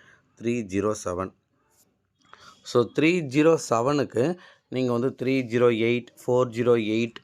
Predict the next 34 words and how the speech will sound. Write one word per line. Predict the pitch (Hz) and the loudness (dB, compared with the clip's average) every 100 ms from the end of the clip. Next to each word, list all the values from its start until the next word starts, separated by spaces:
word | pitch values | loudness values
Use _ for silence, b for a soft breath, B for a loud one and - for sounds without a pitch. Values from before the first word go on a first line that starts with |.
| B B B B | B B B B
ஆ, | 110 110 107 110 | -4 -2 -2 -2
டூ | - 143 143 143 127 | 0 0 2 0 -4
ஜீரோ | 107 123 123 123 | -2 0 2 0
சிக்ஸ் | - - 127 - - - - | -4 -8 -8 -10 -14 -14 -8
அந்த | 101 104 | -6 -4
மாதிரி | 101 104 | -2 -2
ரேஞ்சில் | 98 113 113 110 151 | 0 -2 -2 0 0
நம்ம | - 95 | -2 -8
ட்ரை | 98 101 | -6 -6
பண்ணலாம். | 98 101 95 | -6 -8 -8
த்ரீ | 107 117 | -6 -6
ஜீரோக்கு | 104 107 101 113 | -4 -4 -4 -8
ஃபோர் | 101 107 107 | -6 -4 -4
ஜீரோ. | 98 104 101 B B | -2 -4 -4 B B
இப்போ | B - 107 | B -8 -4
உதாரணத்துக்கு | 101 110 113 120 104 107 127 | 0 0 0 -2 -6 -8 -6
நான் | 113 104 | -4 -4
இங்கே | 98 | -4
ஒரு | 92 | -8
க்ளூ | - 107 | -8 -6
நம்பர் | 104 98 101 | -6 -6 -6
மார்க் | 92 95 95 | -4 -6 -8
பண்றேன், | 98 85 107 | -14 -12 -12
ஃபோர் | - 104 101 | -8 -8 -6
ஜீரோ | 92 95 104 _ | -6 -6 -8 _
டூ. | 107 107 _ _ | -14 -14 _ _
ஓகேங்களா? | 98 90 90 92 | -20 -16 -12 -12
அப்போ | 98 | -10
நம்ம | 110 98 | -8 -8
ஃபோர் | - 107 104 92 | -8 -6 -6 -6
ஜீரோ | 95 104 101 - _ b b b b | -6 -4 -4 -8 _ b b b b
அப்படி | - 92 | -14 -10
ட்ரை | 95 95 | -8 -8
பண்ணோம். | 90 90 98 | -8 -10 -10